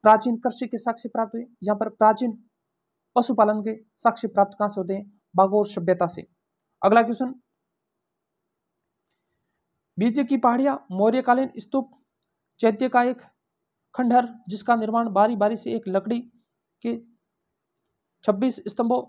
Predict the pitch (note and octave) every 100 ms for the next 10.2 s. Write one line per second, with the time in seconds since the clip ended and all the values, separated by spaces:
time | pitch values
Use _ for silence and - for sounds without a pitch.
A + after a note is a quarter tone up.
0 | - G#3+ A3+ A#3 B3 B3 A#3+ A#3 A#3+ A#3+
1 | A3+ - G3+ B3 A#3+ - _ _ _ _
2 | A#3 A#3 A#3 A#3+ A#3+ A#3 A#3 A#3 A#3 -
3 | _ A3+ A#3 B3 A#3+ A3 G#3+ A3 A3 _
4 | _ G#3+ G#3+ A#3 G#3+ G#3+ F#3+ G3 G3+ _
5 | _ _ A3+ A3+ A#3 F3 A3 C4+ C4 A#3
6 | B3 A#3 A#3 A#3 - B3 A#3+ C4+ _ _
7 | _ _ G#3+ G3+ G#3+ A3+ A3 G#3+ A3 F#3+
8 | A3+ G#3+ _ _ _ G3+ G#3 G#3 G#3+ -
9 | _ - F#3+ A3 A3+ A3+ F#3+ F3+ G3 F#3+
10 | - E3